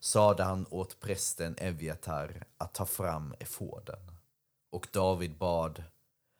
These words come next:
"Herre Israels Gud, jag har hört att Saul tänkte dra ut och ödelägga Keila för min skull. Kommer de styrande i Keila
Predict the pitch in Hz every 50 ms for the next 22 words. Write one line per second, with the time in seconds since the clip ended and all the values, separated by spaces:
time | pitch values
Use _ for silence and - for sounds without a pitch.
0 | _ _ _ - 120 113 117 117 110 104 98 95 95 92 - 95 113 117 110 107
1 | - - 92 82 82 87 87 - - 90 98 95 82 76 71 73 - - 92 92
2 | - _ _ _ _ _ _ _ _ - - - - - 104 104 117 110 101 95
3 | 120 120 110 110 107 107 - 110 104 - - - - - 120 113 107 104 98 101
4 | 98 98 - - 110 104 101 - 104 90 104 101 101 - 117 117 110 101 101 -
5 | 98 - 92 107 113 113 110 95 98 95 92 92 92 92 85 95 92 - - 110
6 | 90 101 110 110 101 90 90 87 - 98 95 98 101 92 87 90 - - - -
7 | 98 85 73 69 80 92 98 - - - _ _ _ _ _ _ _ _ _ -
8 | - 135 127 117 107 101 98 101 95 104 101 98 98 - - - 123 123 117 113
9 | 107 95 92 92 92 92 92 92 90 - - - 101 - - 110 104 104 107 104
10 | 101 92 90 87 85 78 - -